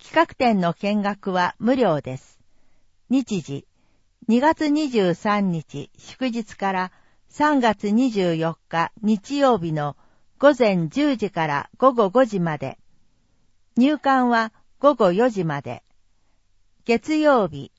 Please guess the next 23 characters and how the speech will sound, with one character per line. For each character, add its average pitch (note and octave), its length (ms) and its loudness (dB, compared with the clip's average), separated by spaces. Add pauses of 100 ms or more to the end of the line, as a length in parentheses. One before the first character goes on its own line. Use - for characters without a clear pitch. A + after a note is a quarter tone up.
(160)
二 A3+ 140 2
月 C#4+ 320 0
二 D4 180 0
十 F#3 240 -2
九 - 160 -6
日 E3 400 -6
木 F#3 360 -6
曜 G#3+ 280 -2
日、 - 220 -16 (420)
三 D4+ 320 0
月 G#3+ 300 -2
二 A#3+ 180 2
十 F#3+ 240 -4
一 E3 240 -10
日 F3 500 -8
木 G#3 340 -4
曜 C#4+ 200 2
日 F#3 160 -4
は C#3+ 260 -2 (120)
休 G#3 260 -2
館 F3 320 -4
で C#3+ 140 -12
す。 - 260 -20